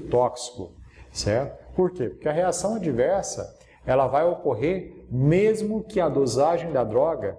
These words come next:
esteja abaixo dessa linha vermelha, assim como os efeitos colaterais também. Agora, efeito tóxico, ele só vai ocorrer quando a concentração do fármaco alcança essa linha vermelha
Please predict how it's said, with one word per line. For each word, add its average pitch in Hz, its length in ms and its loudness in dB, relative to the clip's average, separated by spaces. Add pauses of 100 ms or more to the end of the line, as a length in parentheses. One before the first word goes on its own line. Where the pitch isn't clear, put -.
(220)
esteja 147 540 0
abaixo 131 440 0
dessa 143 260 -4
linha 127 220 -2
vermelha, 110 580 0 (240)
assim 131 300 -2
como 147 220 -2
os 139 60 2
efeitos 143 360 0
colaterais 120 600 0
também. 123 440 0 (520)
Agora, 113 280 -2
efeito 156 340 -6
tóxico, - 440 -6
ele 117 80 -6
só 127 180 0
vai 135 160 2
ocorrer 151 720 -4 (120)
quando 156 260 -2
a 147 40 -4
concentração 151 680 -6
do 170 120 -2
fármaco 143 420 -4
alcança 113 480 -4
essa 113 220 -2
linha 139 260 2
vermelha 139 680 2